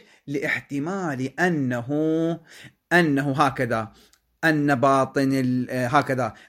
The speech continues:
أن المسيح والضرب هما جزءان من التيمم، فإذا كان هذا احتمال جاء الاحتياط الاستحبابي، فبالتالي أسوي تيممين، تيمم بباطن آن الحي،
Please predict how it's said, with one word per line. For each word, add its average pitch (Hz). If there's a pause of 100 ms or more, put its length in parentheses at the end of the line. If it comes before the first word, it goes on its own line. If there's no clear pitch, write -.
(100)
أن 143
المسيح 135
والضرب 139
هما 160
جزءان 160
من 262
التيمم، 160
فإذا 214
كان 202
هذا 208
احتمال 202
جاء 151
الاحتياط 135
الاستحبابي، 117 (380)
فبالتالي 156 (320)
أسوي 196
تيممين، 147
تيمم 151 (320)
بباطن 175
آن 170
الحي، 135